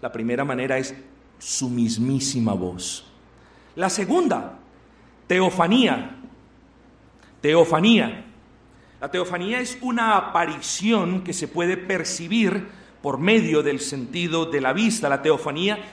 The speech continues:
es una revelación visible de Dios de forma humana o angelical. Y el Antiguo Testamento registra varias de ellas, hermanos.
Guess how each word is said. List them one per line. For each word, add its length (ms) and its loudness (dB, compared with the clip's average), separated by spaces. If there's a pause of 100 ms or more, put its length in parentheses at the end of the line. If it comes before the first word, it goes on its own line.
(180)
es 140 -8
una 160 2
revelación 1120 2
visible 720 0
de 160 0
Dios 440 4
de 120 -6
forma 360 0
humana 760 0 (120)
o 240 6
angelical. 680 -4 (400)
Y 100 2
el 100 2
Antiguo 380 -6
Testamento 580 -2
registra 800 -2
varias 520 4
de 200 0
ellas, 320 -10
hermanos. 480 -18